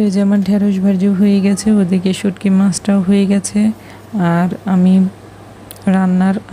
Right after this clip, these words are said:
আগেই আমি ভাত চড়িয়ে দিয়েছিলাম, যখন আফিয়া বাবুকে গোসল করাই তখনই আমি গরম পানি করে নিয়ে ভাত বসিয়ে দিয়েছিলাম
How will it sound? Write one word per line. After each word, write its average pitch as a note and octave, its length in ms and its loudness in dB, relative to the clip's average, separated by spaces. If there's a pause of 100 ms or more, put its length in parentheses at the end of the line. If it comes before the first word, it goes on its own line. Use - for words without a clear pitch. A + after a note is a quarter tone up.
আগেই F#3 260 0 (120)
আমি F3+ 120 0 (100)
ভাত E3+ 140 -2 (100)
চড়িয়ে F#3 300 0
দিয়েছিলাম, F3 440 -2 (640)
যখন F#3 320 -2 (280)
আফিয়া G3 280 -2 (100)
বাবুকে F3 340 -4 (100)
গোসল F3+ 260 -4 (100)
করাই F3 220 -2 (120)
তখনই F#3 400 -2
আমি F3+ 140 0 (600)
গরম F#3 200 0 (100)
পানি F#3 200 -4 (100)
করে F3+ 200 -4 (100)
নিয়ে F3 160 0 (140)
ভাত F3 160 0 (120)
বসিয়ে F3 400 -2
দিয়েছিলাম E3+ 460 -2